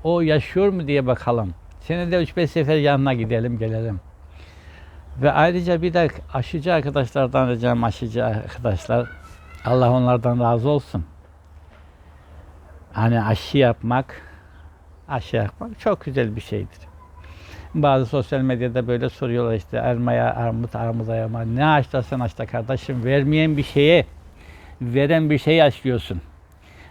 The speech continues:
Aslını kötüleştirmiyorsun, aslını güzelleştiriyorsun. Ne aşılarsan aşla, güzeldir. Aşı yapmak çok güzeldir. Ancak gördüğümüz her yerde, bu kolay bir şey. Gördüğümüz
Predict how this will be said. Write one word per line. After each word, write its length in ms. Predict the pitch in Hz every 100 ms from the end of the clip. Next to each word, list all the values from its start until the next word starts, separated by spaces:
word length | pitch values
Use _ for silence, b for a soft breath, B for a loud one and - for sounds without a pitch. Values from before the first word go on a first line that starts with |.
| B 143
Aslını 580 | 147 - 160 170 156 - - - -
kötüleştirmiyorsun, 1040 | 143 - 147 139 - 175 202 190 - 135
aslını 440 | 131 - - 151
güzelleştiriyorsun. 1200 | 165 135 165 165 165 - 156 147 120 127 123 127
Ne 100 | 143
aşılarsan 760 | 175 160 - 156 139 127 - 123
aşla, 460 | 127 - 135 156 165 - - - - - B B B B B B B B B B B B B B - - - -
güzeldir. 580 | 135 117 147 139 101 92 - B B
Aşı 260 | 151 131 143
yapmak 400 | 127 - 117 -
çok 200 | 127 117
güzeldir. 380 | - 110 110 127
Ancak 360 | 165 151 127 - - - - - - - - - - - - - - - - -
gördüğümüz 720 | 170 185 170 214 214 208 -
her 120 | 208
yerde, 560 | 185 175 160 147 131 127
bu 80 | 180
kolay 460 | 190 165 160 143
bir 60 | 127
şey. 260 | - 101
Gördüğümüz 560 | 131 165 156 156 147